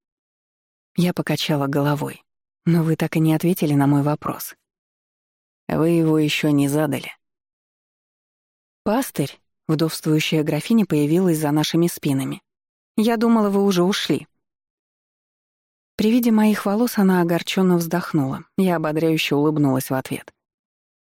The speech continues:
«Увы, Мадонна, я словно неразумное дитя. Скитаюсь по дому в поисках приюта и забвения». Джерардо вежливо смотрел на хозяйку дома.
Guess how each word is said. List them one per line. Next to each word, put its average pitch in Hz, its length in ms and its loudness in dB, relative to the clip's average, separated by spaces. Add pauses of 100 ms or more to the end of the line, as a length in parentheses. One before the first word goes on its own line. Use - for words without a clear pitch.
(360)
«Увы, 196 420 2
Мадонна, 139 600 0
я 156 220 0
словно 160 320 0
неразумное 160 720 2
дитя. 143 480 -4 (400)
Скитаюсь 151 640 -2
по 151 160 -4
дому 160 240 2
в - 80 -6
поисках 156 500 -2
приюта 151 460 0
и 143 80 0
забвения». 131 760 -2 (1160)
Джерардо 208 480 0
вежливо 185 440 2
смотрел 175 440 0
на 170 120 2
хозяйку 160 500 0
дома. 143 340 -4